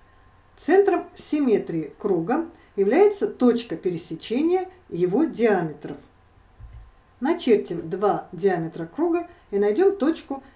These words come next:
их пересечения, обозначим через О один. Центр симметрии круга. Любая прямая, проходящая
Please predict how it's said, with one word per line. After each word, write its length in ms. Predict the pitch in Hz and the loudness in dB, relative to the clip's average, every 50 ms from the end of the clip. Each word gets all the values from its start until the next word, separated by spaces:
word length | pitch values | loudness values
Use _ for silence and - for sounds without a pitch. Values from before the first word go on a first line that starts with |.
| _ _ | _ _
их 200 | - 254 285 269 | -4 -2 -2 -2
пересечения, 720 | - 240 220 214 208 - 196 196 - 180 165 160 160 170 | -2 -4 -4 -4 -2 -4 -4 -4 -4 -4 -4 -2 -4 -4
обозначим 560 | 170 165 180 185 208 302 370 381 - - 165 - | -4 -4 -4 -2 0 0 0 0 -2 -6 -12 -8
через 360 | - 285 302 277 208 - - - - | -6 -4 -2 -2 -4 -6 -10 -6 -2
О 200 | 190 220 226 - | 0 0 0 -2
один. 500 | 214 214 196 160 160 165 156 151 143 143 143 _ - - - - - - - - _ _ _ _ _ _ _ _ _ _ _ _ _ _ _ _ _ _ _ _ _ _ _ _ _ _ _ _ _ _ _ _ _ _ _ _ _ _ _ _ _ | -4 -6 -6 -4 -4 -6 -6 -6 -10 -14 -18 _ -20 -20 -20 -20 -20 -20 -20 -20 _ _ _ _ _ _ _ _ _ _ _ _ _ _ _ _ _ _ _ _ _ _ _ _ _ _ _ _ _ _ _ _ _ _ _ _ _ _ _ _ _
Центр 520 | - - - 202 185 196 190 - 320 330 - - - _ | -16 -4 -2 -2 -2 -2 -2 -2 -4 -4 -4 -10 -18 _
симметрии 1040 | - - - - - 247 226 196 175 170 170 165 165 - 208 220 247 294 311 320 - - - - _ _ _ _ _ _ _ _ _ _ _ _ _ _ - - _ _ _ _ _ _ _ _ _ - _ _ - - - - - - _ _ _ _ _ - _ _ _ _ _ | -20 -20 -20 -8 -4 -2 0 0 0 0 -2 -4 -4 -4 -2 0 0 0 -2 -4 -8 -14 -20 -20 _ _ _ _ _ _ _ _ _ _ _ _ _ _ -20 -20 _ _ _ _ _ _ _ _ _ -20 _ _ -20 -20 -20 -20 -20 -20 _ _ _ _ _ -20 _ _ _ _ _
круга. 480 | - 214 220 214 196 196 190 190 190 - - _ _ _ _ _ _ _ _ _ _ _ _ _ _ _ _ _ _ _ - - - - - - - - _ _ _ _ - | 0 2 2 2 4 2 0 -2 -4 -10 -16 _ _ _ _ _ _ _ _ _ _ _ _ _ _ _ _ _ _ _ -20 -20 -20 -20 -20 -20 -20 -20 _ _ _ _ -4
Любая 400 | 196 208 220 311 403 427 427 427 | -2 2 4 6 6 6 4 4
прямая, 480 | 349 330 277 226 196 170 160 151 147 - - | 2 2 2 2 0 0 -2 -6 -10 -14 -14
проходящая 720 | - - - 214 214 214 214 196 175 165 - - 160 | -14 -8 -4 -4 0 2 4 2 2 2 -4 -10 -12